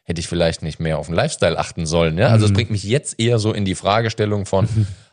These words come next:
Speaker 1: „Ah, wenn ich mich einfach nur um den Lifestyle dann gekümmert hätte,
Speaker 2: Mhm.
Speaker 1: hätte ich vielleicht weniger Druck auf dem Platz gehabt.“
Speaker 2: Mhm.
Speaker 1: Einfach nur eine spannende Perspektive, die man
Speaker 2: Mhm.
Speaker 1: einnehmen kann.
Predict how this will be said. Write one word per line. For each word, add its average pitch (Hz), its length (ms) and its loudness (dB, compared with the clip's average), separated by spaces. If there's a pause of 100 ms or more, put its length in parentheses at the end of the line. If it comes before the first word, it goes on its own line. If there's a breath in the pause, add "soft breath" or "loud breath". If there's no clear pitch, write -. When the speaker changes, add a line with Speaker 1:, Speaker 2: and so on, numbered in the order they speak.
(120)
Speaker 1:
„Ah, 110 320 0
wenn 76 100 -6
ich 78 140 -6
mich 76 160 -12
einfach 78 200 -6
nur 82 180 -4
um 78 100 -4
den 73 100 -6
Lifestyle 90 480 0
dann 80 140 -6
gekümmert 80 440 -6
hätte, 104 140 4
Speaker 2:
Mhm. 101 60 0
Speaker 1:
hätte 95 100 -4
ich 107 60 -4
vielleicht 95 260 -6
weniger 113 300 0
Druck 117 240 -6
auf 113 100 -2
dem 107 100 -8
Platz - 320 -2
gehabt.“ - 320 -14 (300)
Speaker 2:
Mhm. 95 260 -2
Speaker 1:
Einfach 156 180 2
nur 143 120 2
eine 107 100 0
spannende 92 880 0 (420)
Perspektive, 110 640 -4
die 87 140 -6
man 80 140 -6
Speaker 2:
Mhm. 101 60 0
Speaker 1:
einnehmen 76 460 0
kann. 69 320 -6